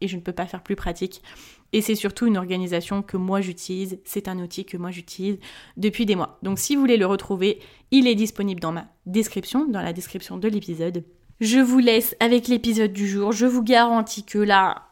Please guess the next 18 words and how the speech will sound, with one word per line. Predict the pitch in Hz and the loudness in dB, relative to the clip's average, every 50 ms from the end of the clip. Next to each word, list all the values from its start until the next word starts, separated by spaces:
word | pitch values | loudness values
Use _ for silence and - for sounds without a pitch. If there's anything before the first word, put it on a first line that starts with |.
| _ _ _ _ _ _ _ _ - | _ _ _ _ _ _ _ _ -4
je | 233 226 226 262 277 | -2 2 4 4 4
suis | 269 - - 294 294 254 | 4 4 4 4 6 6
en | 240 233 | 6 4
forme, | 247 - - - 294 262 269 285 254 240 | 4 0 0 4 6 8 10 10 8 6
mais | 233 214 214 | 4 2 0
comme | - - 220 226 233 240 | 0 0 2 2 4 2
jamais. | 240 185 190 220 240 277 285 277 285 294 320 330 285 254 247 247 247 - - - - - - - | 2 2 2 4 6 6 6 6 6 6 4 2 2 -2 -4 -6 -8 -8 -10 -10 -10 -12 -10 -2
Je | 220 247 285 | 0 2 2
pense | 269 277 320 359 381 370 | 4 6 6 6 6 4
que | - - 262 | 4 4 4
vaut | 240 220 220 269 320 | 4 4 6 6 6
mieux | 339 349 359 359 | 8 8 8 6
que | 359 - | 4 2
cet | - - 247 - | 0 -2 0 2
épisode | 240 233 - 240 233 240 226 220 | 0 0 2 2 4 4 4 4
soit | - - - 214 226 | 2 2 2 2 2
fait | - - 233 - - - | 4 4 2 2 2 2
aujourd'hui, | 226 233 226 247 240 226 247 220 202 214 220 240 277 | 2 4 4 6 4 4 4 2 0 0 -2 -2 -4